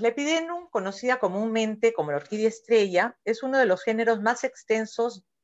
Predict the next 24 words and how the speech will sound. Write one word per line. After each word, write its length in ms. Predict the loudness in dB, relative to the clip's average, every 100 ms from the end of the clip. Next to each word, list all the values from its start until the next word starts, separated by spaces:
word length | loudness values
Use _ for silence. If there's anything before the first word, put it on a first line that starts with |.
| -6
en 100 | -2
las 160 | -2
familias 420 | -2 -4 0 0
de 80 | 2
las 200 | 0 0
orquídeas. 640 | -4 -6 -6 -6 -10 -20 _ _ _ _ _ _ _ _ _ _ _ _ _ 2
Eh, 300 | 4 6 4
su 160 | 0
fácil 320 | 0 0 0
cultivo 480 | -6 -6 -4 2 2
nos 140 | 2 0
permite 420 | -2 -2 2 4
verlas 340 | 6 4 2
a 60 | 0
menudo 260 | -2 -4
en 80 | -4
jardineras, 800 | -4 -4 -4 -2 2 4 2 0
como 180 | -10 -6
ya 80 | -2
lo 120 | -2
mencioné 380 | -4 -8 -4 -2
antes, 460 | 0 0 -2 -4
en 120 | -18 -16
macetas, 760 | -8 -4 -2 0 0 -4 _